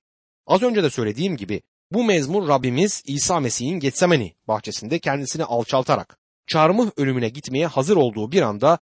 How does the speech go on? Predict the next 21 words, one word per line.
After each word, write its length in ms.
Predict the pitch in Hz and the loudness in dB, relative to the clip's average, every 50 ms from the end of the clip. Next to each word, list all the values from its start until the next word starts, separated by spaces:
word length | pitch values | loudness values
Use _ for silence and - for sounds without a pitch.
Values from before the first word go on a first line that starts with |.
| _ _ | _ _
çektiği 580 | - - 165 156 _ - 175 196 220 220 208 170 | -4 -2 -2 -2 _ -6 -6 -4 -2 -2 0 0
yoğun 320 | 139 139 156 190 233 233 | 2 4 6 6 6 4
sıkıntıları 600 | - - - - - 123 - - 113 120 151 185 180 _ _ _ - | 2 0 -4 -4 -4 -6 -2 0 2 4 4 4 2 _ _ _ -2
dile 140 | 131 131 120 | 0 0 2
getirmektedir. 680 | 95 98 - - 92 90 85 - 92 85 - - - _ _ _ _ _ _ _ _ _ - | 0 -2 -8 -8 -12 -14 -14 -14 -16 -16 -16 -18 -20 _ _ _ _ _ _ _ _ _ 0
Çalışmamıza 540 | 175 175 196 - - 220 220 208 208 220 | 2 2 2 2 0 -2 -2 0 0 2
devam 280 | 196 190 190 208 208 180 | 2 4 4 4 4 4
ederken 420 | 135 120 110 104 - - 104 87 - _ _ - | 2 2 0 0 0 -4 -6 -6 -6 _ _ -8
göreceğiz 500 | 113 117 113 110 117 226 240 - - - | -4 -4 -4 -2 -2 -2 -2 -2 -4 -6
ki 220 | - 120 127 120 - | -6 -6 -6 -6 -6
Kutsal 380 | - 131 - - - 170 131 117 | -12 -14 -8 -2 0 0 0 0
Ruh 140 | 156 180 151 _ - | -4 -6 -6 _ -4
bu 100 | 190 202 | -2 2
mezmuru 460 | 160 120 101 98 98 110 170 214 202 _ _ _ - | 2 2 0 -2 -2 0 0 0 0 _ _ _ -6
mesihsel 680 | 127 139 151 - - 175 - - - 240 233 214 170 | 0 0 0 0 0 -4 -4 0 4 6 6 6 4
bir 80 | 139 123 | 2 0
mezmur 360 | 117 123 151 160 147 160 147 | 4 4 4 4 4 2 -2
olarak 320 | 113 101 104 139 185 - _ _ _ _ - | 0 2 4 2 2 2 _ _ _ _ -6
kullanmayı 460 | 202 190 160 135 113 107 117 131 123 | -2 2 2 2 2 2 0 -2 -2
uygun 280 | 110 107 98 107 104 | -4 -6 -6 -8 -8
görmüştür. 440 | 92 95 87 85 82 - - - - | -6 -8 -8 -8 -12 -16 -18 -20 -20